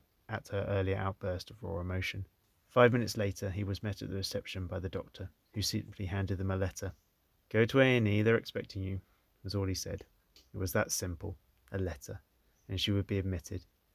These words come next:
Then why had they wasted so much time playing bloody silly waiting game? Looking back,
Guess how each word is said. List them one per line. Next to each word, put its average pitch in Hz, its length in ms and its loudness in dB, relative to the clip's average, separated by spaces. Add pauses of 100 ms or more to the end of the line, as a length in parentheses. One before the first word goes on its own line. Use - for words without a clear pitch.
(140)
Then 95 200 0
why 113 220 6
had 120 140 2
they 98 100 0
wasted 98 380 0
so - 360 2
much 107 400 0
time 95 480 -2
playing 95 420 -2 (140)
bloody 110 300 2
silly 104 520 0
waiting 101 420 0
game? 87 280 -6 (640)
Looking 98 260 -2
back, 87 340 -12